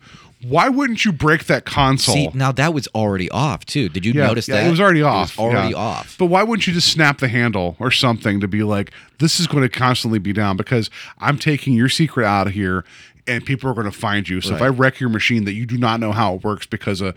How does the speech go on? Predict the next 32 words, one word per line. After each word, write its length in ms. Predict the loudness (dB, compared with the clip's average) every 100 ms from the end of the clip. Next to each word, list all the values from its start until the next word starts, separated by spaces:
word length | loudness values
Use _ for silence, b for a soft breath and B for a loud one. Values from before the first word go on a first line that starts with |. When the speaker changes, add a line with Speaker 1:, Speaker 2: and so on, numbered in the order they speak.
| B B
Speaker 1:
science 500 | -4 -2 -2 -2 -4
wiz-, 320 | -4 -4 -6
wizard 380 | -8 -2 0 0
did 160 | -2 0
a 60 |
hundred 220 | 0 0 0
years 240 | -2 -2
ago, 400 | -2 0 0 -4 B B B B B _ 0
people 280 | 2 2 0
are 40 |
coming. 400 | 0 -2 -2 -10 _ -6
You 80 | -2
know, 80 | 0
Speaker 2:
Right. 200 | 0 -2
Speaker 1:
but 100 | -4
it's 100 | -2
like 120 | -2
he 80 | -2
didn't 320 | -2 -2 -2
do 160 | -4 -4
that. 340 | -4 -10 -12
Like, 220 | -4 -4 -4 B B
whatever. 340 | 0 2 4 2
That's 120 | 0
just 140 | -2 -4
me 80 |
thinking 380 | -4 -4 -4 -4
now, 340 | -2 0 0 -2
like, 220 | -6 -4
you 60 | -4
know, 140 | -4
f-, 180 | -8